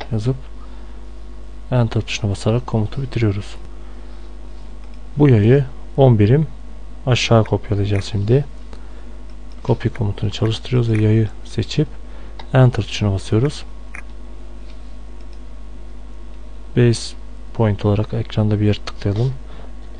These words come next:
ve at sıfır virgül sıfır virgül eksi on yazıp enter tuşuna basıyoruz ve komutu bitiriyoruz. Şimdi bu yayın merkezine bir çember çizelim.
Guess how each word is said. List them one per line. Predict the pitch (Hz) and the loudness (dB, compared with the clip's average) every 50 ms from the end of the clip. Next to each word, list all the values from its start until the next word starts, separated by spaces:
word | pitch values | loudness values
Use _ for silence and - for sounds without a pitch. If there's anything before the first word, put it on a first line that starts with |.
| - - - - - - - - | -12 -12 -12 -12 -12 -12 -4 0
ve | 117 110 107 117 | 0 2 4 2
at | 123 127 - - | 2 0 -2 -8
sıfır | - - - 123 - - 110 | -6 -2 0 0 2 2 0
virgül | 113 117 117 110 104 | -2 -2 -2 -4 -4
sıfır | 101 - - 117 117 113 104 101 | -2 0 0 2 2 2 2 2
virgül | 104 98 101 104 117 135 143 - - - - - - - - - - - - - | 0 0 2 4 4 4 4 2 -4 -10 -12 -12 -12 -12 -12 -12 -12 -12 -4 0
eksi | 165 117 113 - - - - 135 139 131 131 - - - | 2 2 2 0 -2 4 6 6 6 6 2 -4 -2 0
on | 123 113 107 | 2 4 4
yazıp | 101 98 95 107 131 131 - | 4 2 2 2 0 0 2
enter | 123 113 107 98 - 104 | 2 2 2 2 0 -2
tuşuna | 95 - - - 110 101 | -2 -2 -4 -4 -2 -2
basıyoruz | 95 - - - 127 127 123 | -2 -2 0 0 2 2 2
ve | 117 | 0
komutu | - - 110 101 98 - - 131 143 | 0 0 0 0 0 -2 -2 -4 -4
bitiriyoruz. | 123 - 120 117 107 98 98 95 - - - - - - - - - - - - - - - - - - - - - - - - - - - - - - - - - - - - - - - - - - - | -2 -2 2 2 2 2 2 -2 -4 -8 -10 -10 -10 -10 -10 -12 -12 -12 -10 -10 -10 -10 -10 -12 -12 -12 -10 -10 -10 -10 -10 -10 -10 -10 -12 -10 -12 -12 -12 -12 -12 -12 -12 -12 -12 -12 -12 -10 -10 -10 -8
Şimdi | - - 151 156 147 143 | 2 4 6 6 8 8
bu | 143 | 8
yayın | 135 123 127 127 123 123 120 - - - - - - - - - - - - - - - - - - - - - - | 10 10 10 10 8 6 4 0 -6 -12 -12 -12 -12 -12 -12 -12 -12 -12 -12 -12 -12 -12 -12 -12 -12 -12 -8 0 4
merkezine | 123 117 110 - - 110 98 - 110 107 113 113 | 6 6 6 4 2 2 2 4 4 4 4 4
bir | 120 117 113 - - - - - - - - - | 4 4 2 2 -2 -6 -10 -12 -12 -12 -10 -4
çember | - 120 110 104 104 104 107 104 | 0 2 2 4 4 4 4 4
çizelim. | - - - 101 98 98 92 101 113 131 | 2 0 -2 -2 0 0 2 2 0 0